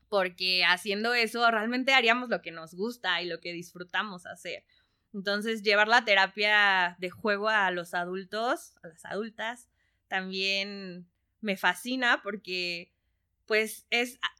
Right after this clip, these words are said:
es hacer un parteaguas o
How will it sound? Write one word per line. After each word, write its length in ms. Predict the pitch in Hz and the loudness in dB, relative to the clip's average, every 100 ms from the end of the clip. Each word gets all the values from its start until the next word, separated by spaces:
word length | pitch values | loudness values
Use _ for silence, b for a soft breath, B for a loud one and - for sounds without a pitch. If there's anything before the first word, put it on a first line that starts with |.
| _ _ | _ _
es 400 | 285 302 - - - | 4 4 -4 -16 4
hacer 280 | 349 359 330 | 6 6 4
un 140 | 330 | 2
parteaguas 960 | 302 226 214 196 202 220 233 277 381 - | 6 4 4 2 4 6 8 6 6 0
o 960 | - 202 196 190 190 185 185 185 185 | -4 -2 -2 -2 -2 -4 -4 -4 -6